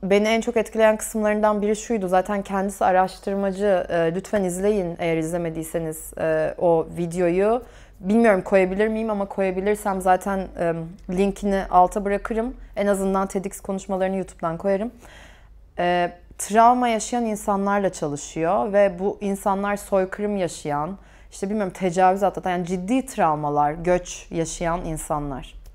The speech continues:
Ve bu insanların en büyük özelliği ne yaşarlarsa yaşasınlar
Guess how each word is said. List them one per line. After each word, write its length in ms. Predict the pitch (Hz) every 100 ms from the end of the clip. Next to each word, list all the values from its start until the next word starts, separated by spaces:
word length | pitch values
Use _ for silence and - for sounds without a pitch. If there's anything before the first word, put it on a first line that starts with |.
| - - - - - - -
Ve 140 | 202 190
bu 100 | 240
insanların 680 | 247 247 247 233 233 240
en 280 | 233 240 240
büyük 200 | 233 208
özelliği 800 | - 170 170 160 151 156 196 269 - - - -
ne 140 | 196
yaşarlarsa 920 | 240 247 240 233 226 220 226 254 - 214
yaşasınlar 760 | 185 180 170 - 175 214 254